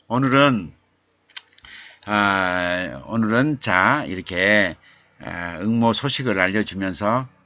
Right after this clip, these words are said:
예, 어, 시간이 가버렸네요. 자, 지금이, 예, 오십구 분입니다. 오십구 분. 자, 추천 안 하신 분들은 추천을 좀 해주시고, 자, 추천, 추천을 누릅시다.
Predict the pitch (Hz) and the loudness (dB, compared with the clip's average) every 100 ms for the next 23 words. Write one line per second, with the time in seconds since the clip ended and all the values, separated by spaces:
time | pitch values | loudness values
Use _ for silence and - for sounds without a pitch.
0 | - 80 80 80 78 78 80 - - - | -18 -12 -10 -8 -10 -10 -14 -20 -20 -20
1 | - - 85 87 87 87 87 82 80 _ | -20 -20 -18 -12 -10 -10 -10 -12 -18 _
2 | _ _ _ - - - 123 104 120 151 | _ _ _ -16 -10 -4 -2 0 -2 -2
3 | - 95 90 80 80 101 143 151 _ _ | -6 -6 -6 -6 -4 -4 -4 -8 _ _
4 | _ - 98 90 87 85 82 - _ _ | _ -10 -4 -2 -2 -4 -8 -18 _ _
5 | _ _ - - 123 135 135 147 160 _ | _ _ -12 -6 0 2 2 0 -2 _
6 | _ _ _ - 95 92 104 127 - - | _ _ _ -10 -4 -2 -2 -2 -4 -4
7 | 135 151 123 95 101 95 80 - - 110 | 0 2 2 2 2 0 -2 -10 -10 -10
8 | - - 104 98 113 151 147 - - _ | -8 -8 -6 -4 -4 -4 -10 -20 -20 _
9 | 101 90 - 156 180 139 113 131 - 127 | -6 -6 -6 -4 0 2 4 2 2 -2
10 | 104 113 113 123 151 135 104 92 107 104 | -2 -2 -4 -6 -2 -2 -2 -4 -4 -6
11 | - - 104 127 160 - _ _ _ 85 | -10 -4 0 0 -2 -10 _ _ _ -16
12 | 85 80 80 - - 156 110 _ _ _ | -10 -10 -10 -12 -4 -2 -4 _ _ _
13 | - 151 - 160 143 139 139 - _ - | -14 -6 -2 0 2 0 -4 -16 _ -4
14 | 147 190 - - 80 | 2 2 0 -4 -6